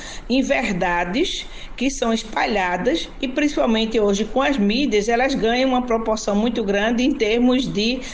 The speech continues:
amplitude, né, de, vamos dizer assim, da própria informação com um número maior de usuários, né, de informantes que nós não tínhamos antes. Qual é a grande questão das fake news? É porque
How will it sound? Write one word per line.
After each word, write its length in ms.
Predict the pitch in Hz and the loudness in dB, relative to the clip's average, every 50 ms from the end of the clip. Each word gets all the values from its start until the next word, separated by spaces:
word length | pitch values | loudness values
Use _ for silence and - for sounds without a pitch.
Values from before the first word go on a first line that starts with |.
| - - - | -12 -6 -2
amplitude, 1080 | 214 247 285 294 - 269 277 240 - - - 240 254 285 311 262 240 320 320 349 - - - - - - - | 0 0 0 0 0 0 0 0 -2 0 0 2 2 2 2 2 0 0 0 -2 -4 -6 -10 -12 -12 -12 -8
né, 280 | - 196 202 220 254 262 | -4 -2 0 0 0 0
de, 560 | 208 175 165 226 247 262 285 294 302 302 302 | 0 0 0 0 0 2 0 0 0 0 0
vamos 240 | 233 247 247 254 240 | 2 2 2 2 2
dizer 140 | 202 233 233 | 2 2 0
assim, 440 | 226 - - 220 208 208 208 202 208 - - | 0 -2 -2 -2 -2 -2 -2 -4 -6 -10 -8
da 340 | 190 170 165 220 - - 240 | -6 -2 0 2 2 2 2
própria 400 | 240 - - 247 262 262 - - | 0 2 2 2 2 4 2 0
informação 960 | 294 - 285 277 277 262 269 277 277 262 - - 214 208 208 220 247 294 339 - - - - - - - | 0 2 2 2 2 2 2 2 0 -2 -2 -2 0 2 2 2 2 2 0 -2 -8 -12 -14 -12 -6 0
com 420 | 285 269 247 247 277 339 440 427 | 2 4 4 6 4 4 4 4
um 80 | 359 269 | 4 6
número 420 | 240 247 262 285 320 311 320 320 | 6 4 4 4 4 4 4 4
maior 540 | 269 233 226 202 190 190 196 208 240 247 208 | 4 4 4 2 4 4 6 6 4 4 2
de 200 | 160 165 202 202 | 2 2 2 4
usuários, 840 | 202 202 202 202 196 185 170 175 180 196 208 202 190 185 180 175 175 | 4 2 2 2 2 2 2 2 2 0 2 2 2 2 2 2 2
né, 200 | 185 190 196 208 | 2 2 0 0
de 140 | 185 185 | 2 2
informantes 960 | 202 214 - - 202 190 175 175 170 180 180 185 202 233 269 262 311 339 349 - - - - - | 0 0 0 0 0 0 2 0 0 2 2 2 2 2 2 2 0 -2 -2 -4 -10 -12 -12 -8
que 120 | - 302 302 | -4 -2 0
nós 220 | 277 269 269 247 | 2 2 4 4
não 180 | 247 247 247 247 | 4 4 2 2
tínhamos 460 | - 226 226 233 240 254 262 269 - | 2 0 2 2 4 4 2 2 2
antes. 500 | 196 165 156 160 160 160 - 147 - - - - - - - - - - | 0 0 0 0 -2 -2 -4 -6 -8 -8 -10 -14 -14 -14 -14 -12 -6 -2
Qual 120 | - 403 | 0 2
é 160 | 427 339 330 339 | 2 2 2 2
a 40 | |
grande 280 | 294 247 294 349 370 392 | 2 2 2 2 2 0
questão 400 | - 339 320 311 - - 240 233 | 2 0 0 0 0 0 0 2
das 180 | 226 226 220 220 | 2 2 2 0
fake 320 | - 226 214 208 214 208 | -2 -2 -2 -2 0 0
news? 340 | 190 185 185 185 185 180 214 | 2 2 2 2 2 2 0
É 80 | 247 | 0
porque 600 | 247 247 349 370 359 - 262 247 269 320 359 - | 0 0 0 0 0 2 2 2 2 2 0 -2